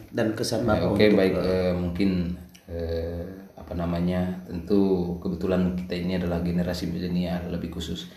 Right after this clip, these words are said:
Speaker 2: saya di sini, saya akan, eh, menyampaikan kepada semua pendengar yang memang saat ini adalah, eh, sama seperti saya generasi milenial. Mari kita berpikir bagaimana kita menata,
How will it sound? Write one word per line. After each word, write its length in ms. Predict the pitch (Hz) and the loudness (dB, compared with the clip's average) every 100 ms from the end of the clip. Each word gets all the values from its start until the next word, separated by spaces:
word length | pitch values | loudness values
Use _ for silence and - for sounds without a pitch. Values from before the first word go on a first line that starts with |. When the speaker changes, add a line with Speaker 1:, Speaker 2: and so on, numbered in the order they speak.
| - - | -20 -10
Speaker 2:
saya 640 | - 87 92 92 92 92 87 | -2 2 4 4 4 -2 -4
di 160 | 87 | -4
sini, 480 | 85 92 92 101 98 | -2 0 2 4 4
saya 320 | 92 92 90 | 2 0 0
akan, 200 | 87 92 87 87 - | 0 0 0 -4 -6
eh, 480 | - 85 82 85 85 - - - - - | -6 -6 -4 -6 -6 -10 -16 -20 -14 -6
menyampaikan 640 | 90 87 98 95 90 87 | -2 2 4 4 2 0
kepada 800 | 85 82 90 95 92 90 87 87 90 | -2 0 2 4 4 4 0 -4 -10
semua 320 | - 87 87 | -8 -4 -4
pendengar 560 | 87 90 95 98 98 90 | -2 -2 0 2 4 4
yang 240 | 90 90 | 0 0
memang 320 | 92 98 95 | 0 2 0
saat 240 | 92 90 92 | -2 -4 -2
ini 240 | 95 95 | -2 0
adalah, 400 | 92 92 92 - - - - _ _ _ 90 | 0 0 -2 -4 -10 -18 -20 _ _ _ -6
eh, 320 | 90 90 87 | -2 0 0
sama 320 | 85 95 101 92 | 4 6 6 4
seperti 320 | 92 87 92 | 0 -2 2
saya 240 | 101 98 | 6 6
generasi 400 | 98 98 90 92 | 6 4 0 -2
milenial. 400 | 92 92 92 85 | -2 0 0 2
Mari 320 | 92 90 107 107 | 2 4 4 4
kita 160 | 98 | 2
berpikir 800 | 98 - - 90 90 104 104 104 - - _ | 2 0 -2 -4 2 4 2 0 -10 -20 _
bagaimana 480 | 92 92 98 107 110 | -4 0 4 4 2
kita 160 | 107 104 | 4 4
menata, 880 | 98 98 101 101 95 85 - - | 4 4 2 2 -2 -2 -6 -14